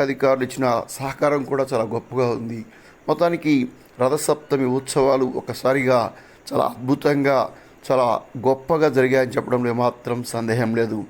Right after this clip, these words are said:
ఈ విషయంలో ఎమ్మెల్యే కందుల నాయుడు తీసుకునే ఒక చొరవ ఏదైతుందో ఖచ్చితంగా స్వాగతించాల్సిందే.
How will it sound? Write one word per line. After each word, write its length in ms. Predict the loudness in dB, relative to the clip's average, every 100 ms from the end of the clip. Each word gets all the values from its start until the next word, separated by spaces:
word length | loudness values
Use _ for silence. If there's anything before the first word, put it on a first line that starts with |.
| -14 -20 0
ఈ 20 | 2
విషయంలో 340 | 2 2 2 2
ఎమ్మెల్యే 260 | 2 2 2 2
కందుల 220 | 0 2
నాయుడు 180 | 2 2 -2
తీసుకునే 300 | -8 -6 -8
ఒక 100 | -6 -8
చొరవ 240 | -2 2 4 4
ఏదైతుందో 460 | 2 -2 0 0 0 -6 -18 -20 _ -4
ఖచ్చితంగా 460 | -4 -4 -4 -2 -2
స్వాగతించాల్సిందే. 1000 | 0 0 0 -2 -8 -8 -8 -6 -4